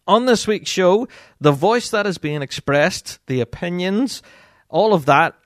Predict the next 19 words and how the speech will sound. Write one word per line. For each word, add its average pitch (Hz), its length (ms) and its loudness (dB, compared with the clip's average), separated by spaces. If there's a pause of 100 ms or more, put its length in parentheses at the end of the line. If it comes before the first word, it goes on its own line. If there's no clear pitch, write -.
(120)
is 123 220 -2
not 156 400 -4
that 147 260 -2
of 135 220 -2
the 135 80 -2
Big 127 180 -2
Rab 117 220 -2
Show 110 120 -10
team, 147 520 -6
but 139 160 0
it 131 100 2
is 113 220 -6
that 160 280 -2 (140)
of 113 220 -8
you 151 180 -8
guys, 156 460 0 (160)
the 143 120 -2
piping 123 400 -4
folk, 104 360 -6